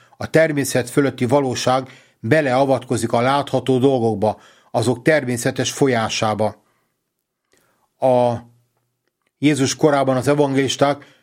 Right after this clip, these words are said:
ö, korában az emberek gondolkodását, a ítéleteit és magatartását távolról sem a természeti törvények határozták meg. A csodákban éppen ezért nem is a természet tö-, törvények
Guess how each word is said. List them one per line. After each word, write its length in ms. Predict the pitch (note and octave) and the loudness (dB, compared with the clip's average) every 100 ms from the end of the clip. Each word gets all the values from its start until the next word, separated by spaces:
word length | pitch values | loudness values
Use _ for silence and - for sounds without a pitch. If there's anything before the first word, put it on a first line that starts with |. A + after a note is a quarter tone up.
| _ _ _ | _ _ _
ö, 440 | - A#2+ A#2+ A#2+ F#2+ F2+ C#2 - - | -6 -2 0 -2 -6 -14 -20 -18 -2
korában 680 | C#3 C3 B2 A#2+ C3 D3 | 0 2 0 2 0 0
az 160 | B2+ D#3 | -2 0
emberek 580 | D3 C3 B2+ C#3 C3+ - | 0 2 0 0 -4 -6
gondolkodását, 1000 | C3+ C#3+ C#3 B2 C3 B2+ A#2 C3 C#3 - _ _ _ _ | -2 0 0 0 0 0 0 -2 -2 -6 _ _ _ _
a 380 | - A2 A#2+ B2 | -10 -2 -2 -2
ítéleteit 720 | D#3+ - C3+ B2 A#2+ C3+ A#2+ | -2 0 0 0 0 -2 -2
és 160 | A#2+ - | -4 0
magatartását 880 | C#3+ B2 A#2+ B2+ B2+ A#2 C#3 C3+ - _ _ _ _ | 2 2 0 -2 -2 -2 -2 -2 -6 _ _ _ _
távolról 460 | - D#3+ D3+ C3 A#2+ | 0 2 2 0 0
sem 180 | D3 B2+ | 0 -2
a 100 | A#2+ | 2
természeti 600 | D3+ D3+ C#3 - A2+ A#2 | 2 2 -2 -4 -4 0
törvények 440 | D3 C3 A#2+ A#2 | 0 0 -2 -2
határozták 640 | C#3+ C3+ B2 A#2+ A#2 A#2+ B2 | -2 0 0 -2 -2 -4 -2
meg. 380 | B2 A2+ - _ _ _ _ _ _ - | -2 -2 -8 _ _ _ _ _ _ -16
A 80 | |
csodákban 500 | - E3+ D#3+ C3 C3 | -2 2 2 2 0
éppen 260 | D3 - C3 | 0 0 0
ezért 280 | C3+ C3 B2 | 0 -2 -2
nem 120 | D#3 | -2
is 120 | C3 | 0
a 100 | A#2+ | -2
természet 560 | - D3 C3+ B2 B2+ A#2+ | 0 0 0 -2 -2 -4
tö-, 360 | - D3 D3 | -4 -2 -2
törvények 560 | D3 D3+ B2 B2+ C3+ | 0 -2 0 0 -2